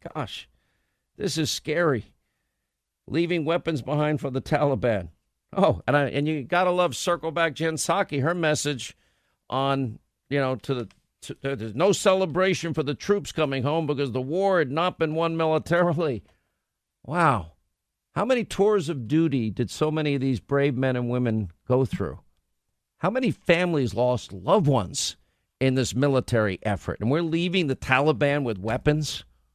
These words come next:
You know, if the war's lost, as usual, it's the politicians that lo-, lose it. Now we're leaving the weapons so they can, you know, plan their next attacks against us.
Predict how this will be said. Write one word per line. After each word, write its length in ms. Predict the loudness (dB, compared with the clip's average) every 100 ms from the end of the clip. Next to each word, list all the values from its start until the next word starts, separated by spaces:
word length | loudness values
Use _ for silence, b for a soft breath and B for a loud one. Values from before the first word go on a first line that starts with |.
| _ _ _ _ _ _ _ _ _ _ _
You 120 | -6
know, 100 | -4
if 100 | -2
the 120 | -2
war's 440 | 0 0 4 4 2
lost, 640 | 2 4 4 0 -4 -16 -8
as 260 | -4 0 4
usual, 720 | 4 4 0 0 2 0 -4 _ _ _ _
it's 180 | -8 -6
the 60 | -6
politicians 840 | 0 2 2 0 2 2 2 -2 -2
that 180 | -4
lo-, 160 | -2 -6 -2
lose 340 | 2 2 2
it. 160 | -4 -6 _ _ _ _ _ _ _ _ _ _ -2
Now 160 | 0
we're 80 | 2
leaving 320 | 2 2 0
the 80 | 0
weapons 440 | 2 0 2 -2 -2
so 100 | -2
they 180 | -2
can, 300 | -2 -2 -2
you 100 | -2
know, 220 | -2 -2 -6 _
plan 240 | -2 0 0
their 100 | 0
next 320 | 0 -2 -2
attacks 420 | -4 0 -2 -2
against 420 | -6 -4 -6 -6 -10
us. 320 | -10 -12